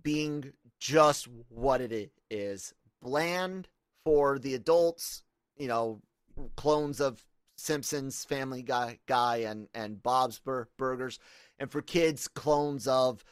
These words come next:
Star versus Forces of Evil and, and Teen, Teen Titans Go. Got, got it.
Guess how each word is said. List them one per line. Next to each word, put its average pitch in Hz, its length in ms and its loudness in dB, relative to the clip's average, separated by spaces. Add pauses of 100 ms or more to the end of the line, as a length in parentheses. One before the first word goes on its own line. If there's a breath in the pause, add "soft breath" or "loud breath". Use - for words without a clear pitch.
(300 soft breath)
Star 135 520 4
versus 127 420 -6
Forces 127 440 -4
of 117 140 -6 (160)
Evil 123 600 0
and, 117 520 -6 (100)
and 113 380 -4 (120)
Teen, 127 300 -12
Teen 127 220 -8
Titans 107 320 -8
Go. 71 280 -10 (100)
Got, 107 260 -4 (120)
got 92 280 -2
it. - 80 -14